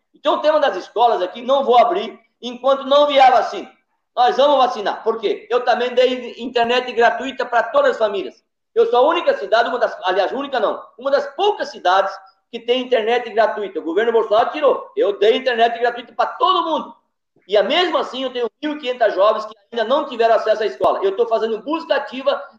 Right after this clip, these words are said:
pra tentar incluí-los na rede pública municipal, né, e mais alimentação. Então, há um certo processo tranquilo de aprendizagem. Eu tenho as minhas escolas preparadas pra funcionar, professores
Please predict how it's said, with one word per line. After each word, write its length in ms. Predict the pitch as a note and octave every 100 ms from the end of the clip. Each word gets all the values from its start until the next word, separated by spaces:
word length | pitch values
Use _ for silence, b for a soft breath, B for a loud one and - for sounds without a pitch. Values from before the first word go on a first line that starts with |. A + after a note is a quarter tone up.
| -
pra 240 | G#3 G#3+
tentar 460 | G#3+ G#3+ A#3+ A#3+ -
incluí-los 600 | C#4 C4 B3 B3+ F4 D4
na 100 | F#3 F3+
rede 220 | F#3+ F3
pública 360 | - F#3+ F3+
municipal, 840 | F3+ F3 - - F3+ G#3 G#3+ - -
né, 260 | D#3+ G#3 G#3 A3+
e 80 |
mais 260 | A3+ B3+ C4
alimentação. 720 | C#4+ C#4 C#4 C#4+ B3 B3+ F3+
Então, 340 | E3+ C#4+ C#4+ - _
há 360 | A3 C#4+ D#4 C4
um 100 | G3+
certo 420 | - A#3 A3+ G#3+
processo 600 | G#3 F#3+ G3 G#3+ G#3+ F3 - _
tranquilo 560 | A3+ A#3 F#3+ - C#4 A#3+
de 60 |
aprendizagem. 640 | G#3+ F#3+ F#3+ D#3+ D3+ C#3+ -
Eu 100 | A#4+
tenho 320 | _ _ -
as 80 | C5+
minhas 160 | G#3+ E3+
escolas 340 | B3+ F3 E3
preparadas 540 | - - _ _ _ _
pra 120 | - D3
funcionar, 680 | D#3+ C#3+ C#3+ D3+ F#3 -
professores 360 | D#3 C#3+ - _